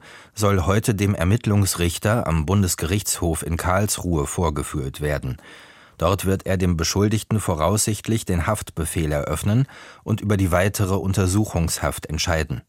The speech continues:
Die Bundesanwaltschaft wirft dem Ukrainer gemeinschaftliches Herbeiführen einer Sprengstoffexplosion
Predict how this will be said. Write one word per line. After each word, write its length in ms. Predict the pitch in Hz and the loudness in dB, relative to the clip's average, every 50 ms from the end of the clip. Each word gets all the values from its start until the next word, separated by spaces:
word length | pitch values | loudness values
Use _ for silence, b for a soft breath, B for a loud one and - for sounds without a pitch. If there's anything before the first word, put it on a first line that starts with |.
| _ _ _ _ B B B B B B B B B B B | _ _ _ _ B B B B B B B B B B B
Die 80 | 98 85 | -2 0
Bundesanwaltschaft 1080 | 80 113 131 131 117 104 - - 113 131 120 87 78 - - - 92 80 - - - | 4 4 4 4 4 2 2 2 2 2 4 4 2 0 0 -2 -2 -2 -4 -4 -2
wirft 360 | 90 98 101 - - - - | -2 -2 -2 -2 -6 -6 -4
dem 120 | 95 95 92 | -2 -2 -2
Ukrainer 880 | - 92 - - 98 92 - - - 98 98 107 107 107 117 127 127 | -2 -4 -2 -2 -2 -2 -2 -2 -2 0 2 4 4 4 4 2 2
gemeinschaftliches 1120 | - 101 87 85 82 82 92 117 113 - 123 113 - - - 104 110 - 127 113 - - | 2 2 2 4 4 4 2 2 0 0 0 -2 -2 -2 -2 -2 -2 0 0 -2 0 0
Herbeiführen 880 | - 85 76 85 85 101 113 110 - - - 101 98 98 95 113 117 120 | 0 0 2 2 2 2 2 0 -2 -2 0 2 2 2 2 2 2 2
einer 240 | - - 82 85 82 | 0 0 0 0 0
Sprengstoffexplosion 1600 | - - - - 87 101 117 113 - - 90 82 - - - 78 - - - - 80 82 78 76 76 85 87 98 107 120 127 | 0 -2 -4 -2 0 2 2 2 0 -2 -4 -4 -4 -4 -8 -8 -8 -8 -8 -4 -4 -4 -2 -2 0 0 2 4 4 4 2